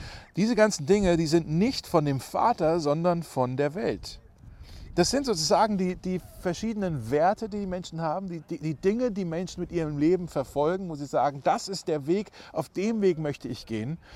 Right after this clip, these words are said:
Ähm, dieser Weg, wenn ich das verfolge, das wird mich hoffentlich Erfüllung, erfüllen, das wird hoffentlich meinem Leben einen Sinn geben, ein-, eine Bedeutung geben.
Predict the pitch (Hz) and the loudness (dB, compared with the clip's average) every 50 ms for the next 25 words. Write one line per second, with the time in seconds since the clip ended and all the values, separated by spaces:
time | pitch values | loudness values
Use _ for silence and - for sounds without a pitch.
0 | - - - - - - - - - 135 147 147 143 - - - - - - - | -18 -18 -20 -20 -20 -20 -16 -6 -2 0 0 0 -2 -6 -10 -16 -20 -20 -20 -20
1 | - - 185 143 - 190 220 240 240 202 226 190 156 147 170 170 185 - - - | -20 -20 -18 -6 0 4 4 4 6 6 4 2 4 4 4 4 4 2 -4 -12
2 | - 180 170 170 151 - 196 190 - - - 180 - - - 170 185 190 165 170 | -10 -8 -6 -6 2 2 2 2 2 -2 -6 -8 -6 2 4 6 6 6 4 2
3 | 147 - 165 - - 180 180 - 180 165 - 165 165 143 156 160 160 - - 135 | 0 0 0 0 -2 -4 -4 -2 -4 -2 0 0 -2 0 -2 -4 -4 -2 -2 -4
4 | - - - 160 175 190 196 202 202 190 - - - - - 135 - - 185 202 | -4 -2 -2 0 2 2 2 0 0 -4 -8 -14 -2 0 0 0 6 8 8 8
5 | 220 208 - - - - - - 226 - - 160 175 180 - - 165 160 - 170 | 8 4 0 -6 -16 -10 -4 -2 -2 -2 0 -2 -2 -4 -2 -2 -2 -2 -2 -2
6 | 165 160 165 - - 147 147 151 151 151 151 135 139 143 151 160 180 180 165 160 | -2 -2 -2 -2 -2 -4 -4 -4 -4 -6 -8 -6 -4 -2 -2 0 0 -2 -4 -4
7 | - 131 - 131 135 123 - 156 165 190 208 190 190 208 214 214 196 190 131 143 | -4 -4 -4 -2 -4 -4 0 0 2 2 2 0 0 0 0 0 -2 -2 -4 -4
8 | 147 139 120 131 135 113 131 113 - 147 151 196 196 - 196 180 165 156 180 190 | -4 -4 -4 -4 -4 -4 -6 0 4 6 6 6 6 4 2 0 2 4 4 4
9 | 185 208 | 4 4